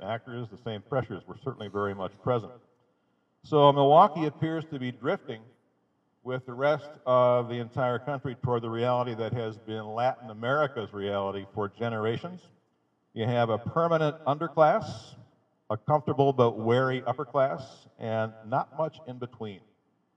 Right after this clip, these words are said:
So you have this, divisions are certainly hardening. A final trend that stands out and is certainly related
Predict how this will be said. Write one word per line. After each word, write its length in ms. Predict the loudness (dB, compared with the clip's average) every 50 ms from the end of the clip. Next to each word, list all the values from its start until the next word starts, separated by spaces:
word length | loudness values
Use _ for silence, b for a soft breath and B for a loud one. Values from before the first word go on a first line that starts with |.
| _ _ _ _ _ _ _ _ -12
So 80 | -10
you 120 | -8 -8 -8
have 280 | -6 -6 -6 -8 -8
this, 120 | -10 -12 -14 -16 _ _ _ _ _ _ _ _ _
divisions 520 | -2 2 6 6 6 6 4 2 -2 0 2
are 160 | 2 2 2
certainly 440 | 2 4 4 4 4 4 4 4 4
hardening. 480 | 4 4 4 4 4 2 0 -6 -10 -12 -14 -20 -20 _ _ _ _ _ _ _ _ _ _ _ _ _ _ _ _ _ _ _ _ -6
A 60 | -6
final 500 | -4 0 2 2 4 4 4 2 0 0
trend 420 | -2 -4 0 0 2 2 0 -2 -4 -6 -6 -6 -6 -4
that 240 | -4 -2 -2 -4 -6
stands 460 | -8 -6 -4 -4 -4 -4 -6 -2 2
out 420 | 6 6 6 6 4 0 -8 -14 -16 -16 -18 -16 _ -8
and 300 | -6 -6 -6 -6 -6 -8
is 80 | -8 -6
certainly 300 | -6 -6 -4 -4 -6 -4
related 520 | -4 -2 0 2 2 2 2 2 0 -2